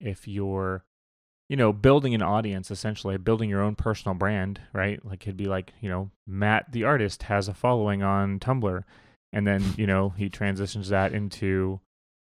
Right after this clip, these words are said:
tutorials and videos, and then eventually, like, he makes a game and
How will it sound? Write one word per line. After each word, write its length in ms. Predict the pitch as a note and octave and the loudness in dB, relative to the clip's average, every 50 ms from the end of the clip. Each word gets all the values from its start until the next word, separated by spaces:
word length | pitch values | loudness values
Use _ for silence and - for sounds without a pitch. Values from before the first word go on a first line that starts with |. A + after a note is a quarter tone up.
| _ _ _ _ _ - | _ _ _ _ _ -6
tutorials 840 | - C3 - - D3 D3+ D#3 C#3 C3+ C3+ C3+ C3 B2+ B2+ B2 A#2 A2 - | -6 -6 2 6 8 10 12 12 12 12 10 10 10 8 6 4 0 -2
and 440 | - G#2+ G2+ G2+ G2 G2 G2 F#2+ F#2 | -2 0 2 2 2 2 0 -2 0
videos, 760 | F2+ B2 B2+ B2 B2 A#2+ A#2+ A#2 A2+ A2+ A2+ A2+ A2 A2 G#2 | 4 6 6 6 8 6 8 8 8 8 6 6 4 4 2
and 140 | G#2+ G2+ G2+ | 0 0 0
then 200 | G2 G2 G2 G2 | 0 0 0 0
eventually, 420 | F#2+ G2+ G#2 G#2 - - A2+ G#2 G#2 | 0 0 0 0 -2 -2 0 0 2
like, 240 | G2+ G2 G2 - | 2 0 -2 -2
he 80 | - G#2+ | -4 -4
makes 240 | G2 F#2+ F2+ E2+ - | -4 -4 -4 -4 -6
a 40 | G2+ | 2
game 480 | G2+ C3 C3 B2+ A#2+ A#2 A#2 A2 A2 | 4 4 4 6 4 2 2 0 0
and 260 | G#2+ G#2 G2+ G2 F#2+ | -2 -2 -4 -6 -8